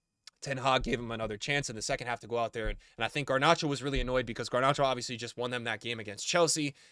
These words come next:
And Garnacho's been playing well. Let's be honest, Garnacho's been having a really good season. So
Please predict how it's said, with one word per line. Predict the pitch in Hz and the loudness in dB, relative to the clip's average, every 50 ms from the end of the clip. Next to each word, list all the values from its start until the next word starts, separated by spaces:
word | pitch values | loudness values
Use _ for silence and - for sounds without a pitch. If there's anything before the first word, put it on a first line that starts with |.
| - - | -16 -6
And | - 127 127 123 117 | -2 0 0 4 8
Garnacho's | 180 202 254 277 - 233 214 156 | 10 10 12 10 10 8 4 2
been | 202 185 | 2 2
playing | - 202 190 175 160 | 6 6 8 8 8
well. | 156 135 117 | 6 4 4
Let's | 117 147 156 | 4 2 0
be | - 185 175 | 2 6 8
honest, | 170 175 180 170 - | 8 8 8 6 4
Garnacho's | 160 139 143 160 170 147 160 131 | 2 2 4 4 4 2 2 0
been | 135 139 | 0 0
having | 127 139 135 127 113 | 2 2 2 2 0
a | 113 | -4
really | 104 127 131 135 120 | -4 -4 -2 -2 -2
good | 123 113 | -2 -2
season. | - - 123 113 98 98 98 | -2 -4 -4 -6 -8 -8 -10
So | - - 120 117 104 | -6 -4 -2 -2 -2